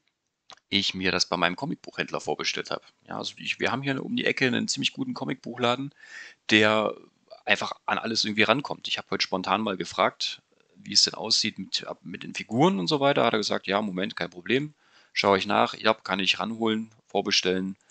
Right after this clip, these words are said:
Und ja, da hab ich das gleich als Vorbestellung gemacht und, ähm, braucht er jetzt nicht auf irgendwelchen Seiten schauen. Also auf der offiziellen Yu-Gi-Oh! Seite gibt's wieder mal nichts, keine Links, keine weiteren Infos. Da gibt's noch nicht mal die farbigen Bilder.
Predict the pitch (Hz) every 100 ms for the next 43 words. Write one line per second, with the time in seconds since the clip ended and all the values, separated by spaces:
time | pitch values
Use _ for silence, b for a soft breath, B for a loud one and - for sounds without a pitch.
0 | b b b b b - 92 90 - -
1 | 85 82 82 85 82 - 85 80 - -
2 | - 82 - 85 82 90 82 82 _ -
3 | 85 92 - - 87 82 - _ B B
4 | B B B B B B _ _ _ 101
5 | 90 87 - 92 - 90 76 92 87 82
6 | 80 101 - - - 82 80 101 113 117
7 | 113 113 156 - 117 107 123 127 110 -
8 | 107 - 98 87 80 92 156 - - 90
9 | 98 98 170 - - 87 87 85 80 -
10 | - - 170 - 98 - 104 92 101 101
11 | 85 87 87 85 85 107 127 131 147 202